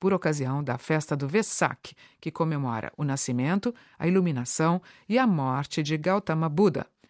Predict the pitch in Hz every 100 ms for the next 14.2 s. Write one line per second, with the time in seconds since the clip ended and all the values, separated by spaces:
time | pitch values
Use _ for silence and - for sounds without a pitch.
0 | _ _ - - - 180 - 160 143 143
1 | 123 - 110 - - 170 180 156 - 240
2 | - 135 120 127 - 151 151 156 147 226
3 | 214 156 127 131 127 123 226 - - 262
4 | - _ _ - 143 131 139 127 151 160
5 | 127 120 127 123 - 226 180 208 - -
6 | - - 170 208 - 143 147 147 156 -
7 | 127 139 139 139 131 - 147 147 143 -
8 | 151 135 135 139 143 147 160 170 165 -
9 | - 220 190 131 131 139 196 202 - 208
10 | 196 - 262 247 - 240 254 240 226 202
11 | 226 285 220 214 170 175 156 - - _
12 | - 165 135 135 139 - 160 165 170 180
13 | 202 190 160 123 120 123 131 139 180 175
14 | 117 -